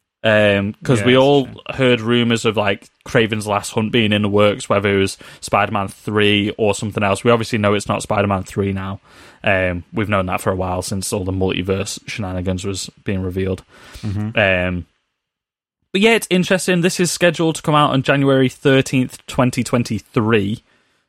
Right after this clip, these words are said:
Speaker 1: So two and a half years away now.
Speaker 2: Wow.
Speaker 1: Um, but yeah, I'll take it. We, so we've also got confirmation of all the Sony release dates. They've, like, hundred percent said when these films are scheduled to come out.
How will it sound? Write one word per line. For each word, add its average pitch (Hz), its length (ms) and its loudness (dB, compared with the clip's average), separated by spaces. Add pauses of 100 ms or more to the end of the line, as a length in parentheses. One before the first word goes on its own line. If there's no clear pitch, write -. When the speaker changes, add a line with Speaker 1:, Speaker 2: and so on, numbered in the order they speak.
Speaker 1:
So 92 640 4 (120)
two - 140 0
and 110 80 2
a 98 40 2
half 101 200 2
years 95 240 -2
away 95 220 2
now. 92 300 0 (580)
Speaker 2:
Wow. 98 360 -4
Speaker 1:
Um, 90 420 0 (720)
but 135 240 2 (160)
yeah, 185 340 0
I'll 175 180 2
take 196 340 -2
it. 175 160 -2
We, 143 440 0
so 160 220 2
we've 160 300 0
also 175 220 2
got 139 160 2
confirmation 127 480 0
of 110 100 2
all 113 180 4
the 113 60 0
Sony 110 600 0
release 107 380 -2
dates. 107 380 -2
They've, 101 340 0
like, 101 280 -4 (140)
hundred 113 260 0
percent 104 360 -4 (720)
said 98 340 0
when 101 180 -2
these 95 200 -6
films 98 360 -4
are 98 60 -6
scheduled 101 440 -2
to - 60 -12
come 104 140 -6
out. 98 280 -2